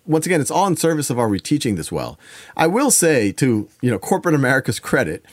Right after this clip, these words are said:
before Khan Academy, I would have thought that there would have been a lot of those pressures. We haven't seen it from corporate America. We do have corporate funders, corporate sponsors,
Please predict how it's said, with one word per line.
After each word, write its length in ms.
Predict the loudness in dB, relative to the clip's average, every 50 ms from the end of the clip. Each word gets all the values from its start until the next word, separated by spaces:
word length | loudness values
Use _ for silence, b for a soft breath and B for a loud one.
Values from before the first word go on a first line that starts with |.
| B B B -8 -2
before 480 | -2 -2 -4 -2 -2 0 2 2 0
Khan 240 | 0 0 2 2 2
Academy, 320 | 2 2 0 0 0 2 2
I 60 | 2
would 140 | 2 2 0
have 80 | 0
thought 240 | 0 -2 -2 0 0
that 240 | -2 -2 -2 -2 0
there 80 | 0
would 100 | 2 2
have 60 | 2 2
been 80 | 2
a 40 | 0
lot 240 | 2 2 2 2 2
of 60 | 2
those 160 | 0 -2 -2
pressures. 540 | 0 0 0 0 0 0 -2 -2 -2 -6 -12 b b b b b b b _ _
We 380 | -2 -2 0 0 2 2 2
haven't 280 | 4 4 2 2 2 0
seen 280 | 0 0 2 2 2 0
it 160 | 0 -2 -4
from 220 | -2 -2 -2 0
corporate 280 | 0 0 0 0 0 0
America. 300 | 0 0 0 0 2 2
We 60 | 2
do 140 | 4 4 2
have 120 | 0 0
corporate 340 | 0 0 0 0 0 -6 -4
funders, 380 | -2 -2 0 0 0 -2 -2 -2
corporate 280 | -4 -4 -4 -4 -8
sponsors, 600 | -4 -2 -2 0 0 0 0 2 2 0 0 -4